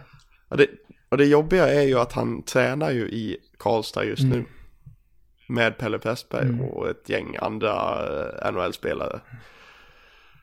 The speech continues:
Speaker 1: Eh, så han är ju lätt, lätt tillgänglig för F B K just nu, om man säger så.
Speaker 2: Det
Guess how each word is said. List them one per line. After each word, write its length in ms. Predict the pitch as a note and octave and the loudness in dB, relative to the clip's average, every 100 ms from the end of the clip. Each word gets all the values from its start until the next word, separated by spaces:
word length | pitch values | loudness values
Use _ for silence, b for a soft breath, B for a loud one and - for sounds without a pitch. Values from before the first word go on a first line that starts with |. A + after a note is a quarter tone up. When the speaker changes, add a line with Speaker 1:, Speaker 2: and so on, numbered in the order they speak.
| B B B - - - - C#3+ - - - | B B B -14 -14 -16 -2 -2 -2 -14 -16
Speaker 1:
Eh, 800 | C3+ C3+ - C2 - - C#2+ C#2+ | -14 -12 -10 -10 -10 -10 -8 -4
så 260 | - A2+ | 2 4
han 180 | A#2 A#2+ | 6 8
är 40 | |
ju 100 | B2+ | 6
lätt, 360 | B2+ C#3 - - | 6 4 2 2
lätt 400 | B2+ D#3 - - | 4 4 0 -4
tillgänglig 680 | F3 E3 D#3 D#3+ D3 B2+ A#2+ | 2 6 6 6 4 2 2
för 320 | A#2 A2 A#2 | 4 4 2
F 180 | A#2 - - | 0 -4 -6
B 100 | B2 | -4
K 260 | - A2+ | 0 0
just 220 | A#2 - | 0 -2
nu, 100 | A#2 | -2
om 80 | A2 | -2
man 140 | A2 A2 | -2 -2
säger 160 | A#2 | -2
så. 140 | A2+ E3 | -2 2
Speaker 2:
Det 220 | F#3+ D#3 | 6 6